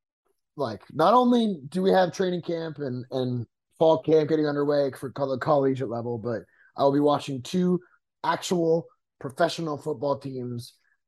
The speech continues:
line up on a gridiron tonight. So we are here. We have made it. All,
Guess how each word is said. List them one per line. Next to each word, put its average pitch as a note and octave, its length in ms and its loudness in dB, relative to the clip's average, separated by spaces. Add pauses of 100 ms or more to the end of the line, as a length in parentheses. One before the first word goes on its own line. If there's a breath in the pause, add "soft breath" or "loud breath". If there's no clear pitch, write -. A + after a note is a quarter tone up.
(100)
line D3+ 360 0
up C#3+ 260 0 (500)
on B2+ 140 -4
a B2 100 -2
gridiron C#3 800 -2 (640)
tonight. C3 420 -4 (380)
So A#2+ 180 -6
we C#3 160 0
are D3 120 2
here. E3+ 520 2
We C#3+ 100 -2
have A#2+ 120 -4
made D3 300 -4
it. C#3 160 -4 (840)
All, D3 280 0